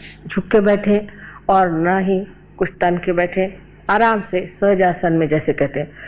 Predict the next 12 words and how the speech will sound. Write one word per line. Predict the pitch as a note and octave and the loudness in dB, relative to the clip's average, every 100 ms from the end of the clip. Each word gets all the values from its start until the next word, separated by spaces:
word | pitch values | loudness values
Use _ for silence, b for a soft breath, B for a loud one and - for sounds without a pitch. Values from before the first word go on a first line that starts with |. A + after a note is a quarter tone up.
| B - | B -2
सीधे | C4 A#3 G#3+ | 2 4 2
तरीके | G3 E3+ F3 | 0 0 -2
से | E3 E3 | -2 0
जैसे | E3 D#3 E3+ E3 B B B | 0 2 0 0 B B B
आप | E3 D#3+ | -2 0
रोज | E3 D#3 - | 0 0 -2
बैठते | D3 - D#3 | -4 -2 -6
हैं | |
उस | D3+ - | -6 -8
तरह | C3+ | -10
से | - | -10
बैठे। | B2+ - | -12 -12